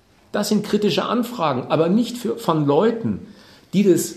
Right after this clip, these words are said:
abscheulich finden, dass eine Figur unbeschränkte Führungsstärke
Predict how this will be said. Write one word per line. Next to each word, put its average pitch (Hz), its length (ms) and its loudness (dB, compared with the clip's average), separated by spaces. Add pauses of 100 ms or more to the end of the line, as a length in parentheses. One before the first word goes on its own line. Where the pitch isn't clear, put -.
(240)
abscheulich 185 760 2
finden, 104 600 -2 (720)
dass 165 160 0
eine 170 240 2
Figur 170 720 2 (240)
unbeschränkte 180 720 4
Führungsstärke 131 1040 0